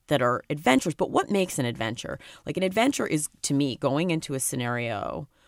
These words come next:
where I don't know what's what, and I have to figure it out so I can explain it to the reader,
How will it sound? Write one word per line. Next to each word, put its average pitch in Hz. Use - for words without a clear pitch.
where 127
I 160
don't 147
know 123
what's 117
what, 104
and 139
I 135
have 131
to -
figure 165
it 131
out 110
so -
I 120
can 139
explain 123
it -
to -
the 117
reader, 196